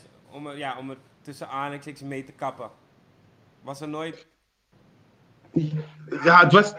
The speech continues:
Speaker 2: het was, de manier hoe wij begonnen was meer een soort een groep vrienden die fatus aan het breken is in de studio, zeg maar. Toen kwam het succes en toen moesten we opeens, ze zeiden mensen, "Ja, wanneer komt jullie tweede album?" Toen gingen wij een tweede album maken, zeg maar.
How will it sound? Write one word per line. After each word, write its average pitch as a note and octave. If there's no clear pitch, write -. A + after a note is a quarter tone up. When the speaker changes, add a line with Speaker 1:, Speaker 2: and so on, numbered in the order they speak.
Speaker 2:
het D3+
was, G#3
de D#3
manier E3+
hoe G3+
wij E3
begonnen G3+
was D#3+
meer D#3+
een D#3
soort D3+
een B2
groep D#3+
vrienden D#3
die C#3
fatus E3
aan C#3+
het C3+
breken B2
is -
in A2+
de G#2+
studio, A2+
zeg E2+
maar. D#2
Toen D#3
kwam F3
het D#3
succes E3+
en -
toen F3
moesten C#3+
we C#3+
opeens, A2+
ze -
zeiden D3
mensen, D#3
"Ja, E3
wanneer D3+
komt D#3
jullie D#3+
tweede D#3
album?" C#3+
Toen -
gingen C3
wij C3+
een C3
tweede C3
album B2
maken, F#2+
zeg -
maar. E2+